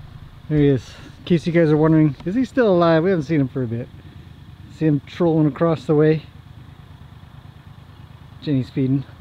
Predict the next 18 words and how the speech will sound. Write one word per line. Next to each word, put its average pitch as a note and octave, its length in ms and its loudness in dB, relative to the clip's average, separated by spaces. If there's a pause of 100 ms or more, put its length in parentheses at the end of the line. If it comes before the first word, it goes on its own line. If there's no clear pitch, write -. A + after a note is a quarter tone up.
(1800)
<laughs> C#3 80 -10 (1800)
Yeah, F#3 220 -2 (140)
beautiful G3 360 4
evening. F#3 300 4 (1080)
Uh, E3 160 2
very F#3+ 180 4
productive F3+ 480 0
day. E3 300 2 (1080)
And, D#3 440 2
uh, D3+ 320 2 (880)
the D#3 380 2 (1300)
wash F#3+ 240 0
station E3+ 320 0
is D3 100 -2
coming F3 240 -6
along C#3+ 220 -8
so - 320 -4
well. D3 320 -6